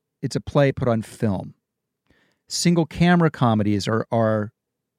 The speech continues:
no different than movies or other television shows. They look the same. They're shot sort of the same. Multi-camera, you know, Mary Tyler Moore, Mork and Mindy, Taxi,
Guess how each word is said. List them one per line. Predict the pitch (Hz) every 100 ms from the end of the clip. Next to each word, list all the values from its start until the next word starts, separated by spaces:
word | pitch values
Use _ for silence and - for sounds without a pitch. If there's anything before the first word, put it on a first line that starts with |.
| _ _ _ _
no | 113 110 123 131
different | 123 131 117
than | 107
movies | 101 113 107 101 98 -
or | 113 110
other | 101
television | 95 - 95 87 101
shows. | - - - - -
They | 113
look | 110 117
the | 117
same. | - 113 110 107 98 - _ _ _ _
They're | 117
shot | 107 - 104 -
sort | - 113
of |
the | 104
same. | 95 - 107 104 98 98 - _ _ _ _ _
Multi-camera, | 107 110 143 139 143 - 113 110 107 104 101 - _ _ _ _ _ _ -
you |
know, | 104 - _ _ _ _ _ _ _
Mary | 117 113
Tyler | 107 113 110
Moore, | 110 117 110 104 92 90
Mork | 113 113 123
and | 113
Mindy, | 117 113 107 101 90 -
Taxi, | - 123 117 - - 110 98 92 78